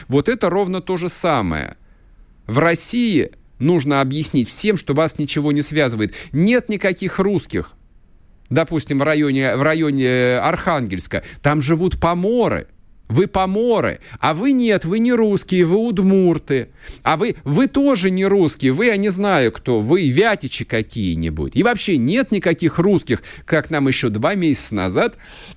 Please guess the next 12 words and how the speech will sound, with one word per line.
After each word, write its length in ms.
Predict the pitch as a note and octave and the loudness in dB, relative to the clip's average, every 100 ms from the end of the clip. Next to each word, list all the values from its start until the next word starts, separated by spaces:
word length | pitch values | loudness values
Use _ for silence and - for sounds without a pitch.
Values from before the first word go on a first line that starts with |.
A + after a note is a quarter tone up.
| - - - | -20 -20 -4
<coughs> 360 | - - A3+ - | -4 -2 -2 0
абсолютно 760 | F3+ - E3 E3+ C3+ B2 G2+ | -2 0 0 2 0 0 0
открыто 580 | F#2 - B2 A3 D#3 - - - _ _ _ _ | 0 -2 0 0 -4 -6 -12 -20 _ _ _ _
объясняли 640 | - A2 G#2 A2+ - D3+ D#3+ | -4 -2 -2 -6 -2 0 0
многие 460 | G#2+ A2 E3+ C3 B2 | 0 2 0 0 0
уважаемые 800 | B2 G#2+ F#2 A#2+ E3+ G3 G3+ G3 | 0 0 0 0 -2 -2 -4 -4
люди, 500 | G3 D3+ F#2 - - - - | -2 -2 -2 -4 -10 -20 -18
часть 480 | - - D3+ C#3+ - | -6 0 2 0 -6
культурного 800 | - - C#3 - D3 A3+ G#3 C#3+ | -10 0 0 2 -2 -2 -2 -2
и 200 | - G3 | -2 -6
политического 1000 | G3+ F3 D3+ A#2+ - C3+ - - C3 G2+ | -2 0 2 0 0 -2 -2 -4 -2 -2
истеблишмента. 1000 | E2+ - A#2+ G#2+ D2 C#2 - D2 A#1 - | -2 -2 -2 -2 -4 -10 -12 -12 -14 -16